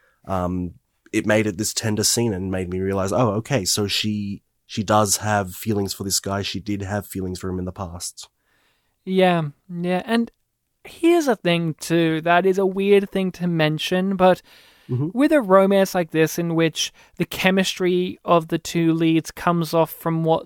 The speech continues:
Speaker 2: they're not saying to one another, the way that they look longingly at one another.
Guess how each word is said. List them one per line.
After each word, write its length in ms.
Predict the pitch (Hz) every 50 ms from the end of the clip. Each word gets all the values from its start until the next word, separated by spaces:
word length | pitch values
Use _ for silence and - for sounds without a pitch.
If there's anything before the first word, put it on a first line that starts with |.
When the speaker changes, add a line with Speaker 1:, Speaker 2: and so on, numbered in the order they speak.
| - 170
Speaker 2:
they're 140 | 160 156 151
not 380 | 151 151 151 156 156 269 262
saying 440 | - - - - 190 196 196 190 185
to 140 | - - 202
one 220 | 196 196 196 196
another, 380 | 196 196 196 190 185 185 190 190
the 120 | 180 180
way 200 | 165 170 170 175
that 160 | 170 175 165 170
they 100 | 170 156
look 320 | 156 151 160 165 - -
longingly 720 | 156 151 156 151 151 165 175 175 180 180 185 185 190 196 - -
at 200 | 185 185 - -
one 200 | 196 190 190 190
another. 560 | 190 190 190 190 185 175 185 190 196 202